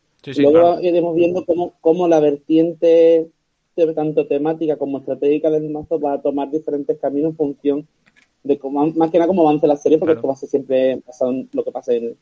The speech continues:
Speaker 1: Sí.
Speaker 2: en la serie, pero bueno, le va a dar una gra-, un gran chance al mazo de poder enfrentarse frente a situaciones an-,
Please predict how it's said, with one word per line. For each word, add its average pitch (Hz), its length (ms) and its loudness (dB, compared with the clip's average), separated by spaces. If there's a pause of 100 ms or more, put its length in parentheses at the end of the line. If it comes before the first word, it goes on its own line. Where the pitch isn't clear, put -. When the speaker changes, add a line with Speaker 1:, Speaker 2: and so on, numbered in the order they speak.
(280)
Speaker 1:
Sí. 143 240 -12 (140)
Speaker 2:
en 120 100 -6
la - 100 -4
serie, 160 340 0 (180)
pero 143 560 4 (420)
bueno, 160 240 0 (100)
le 151 120 2
va 147 80 4
a 143 40 2
dar 156 140 4
una 160 260 0
gra-, 156 160 0
un 160 140 0
gran 147 200 -2
chance 147 240 -2
al 139 80 -2
mazo 143 220 -6
de 165 80 2
poder 143 320 -4
enfrentarse 151 640 -2 (680)
frente 156 280 2
a 147 40 4
situaciones 156 540 0
an-, 165 220 0